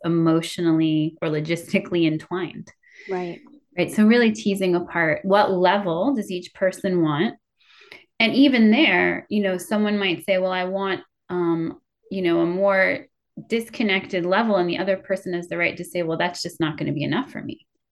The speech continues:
Speaker 2: Right, right.
Speaker 1: Right.
Speaker 2: And then we're, we're right back to some of the founding principles, that agency and autonomy and getting to consciously design your relationship, which is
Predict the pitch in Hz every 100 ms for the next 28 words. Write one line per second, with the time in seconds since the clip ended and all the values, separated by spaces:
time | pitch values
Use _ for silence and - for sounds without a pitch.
0 | _ 190 180 160 - 185 165 - 277 262
1 | 254 233 220 196 - 214 175 - 196 214
2 | 196 202 - 208 226 202 202 - 190 190
3 | 190 262 254 208 196 185 156 - 226 202
4 | 202 185 190 180 180 180 - 196 185 180
5 | 170 170 180 _ _ _ _ _ - 226
6 | 214 208 202 - - 202 185 185 185 185
7 | 185 185 180 175 175 208 254 214 202 254
8 | 262